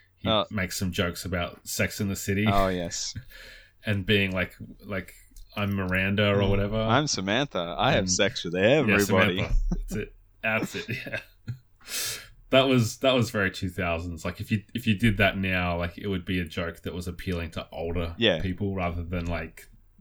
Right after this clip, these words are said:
Speaker 1: the general <laughs> audience. But, uh, yeah, it doesn't, there's nothing that's, like, super dated about the film, which I think helps it a lot. So what do you have for the most iconic scene?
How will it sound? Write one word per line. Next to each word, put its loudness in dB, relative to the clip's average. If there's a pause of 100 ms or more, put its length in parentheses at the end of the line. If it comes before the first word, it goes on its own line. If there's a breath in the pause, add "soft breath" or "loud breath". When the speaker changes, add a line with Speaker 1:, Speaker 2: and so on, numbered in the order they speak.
(300)
Speaker 1:
the -4
general -2
<laughs> -2
audience. 6 (1400 loud breath)
But, -4
uh, 0
yeah, 4
it 2
doesn't, 0
there's -2
nothing 2
that's, -4
like, -6
super -2 (240)
dated -2 (160)
about -6
the -16
film, -6
which -8
I -6
think -12
helps -12
it -10
a -10
lot. -14 (1200)
So -2
what -4
do 0
you 4
have 0
for -6
the -2
most -4
iconic -8
scene? -10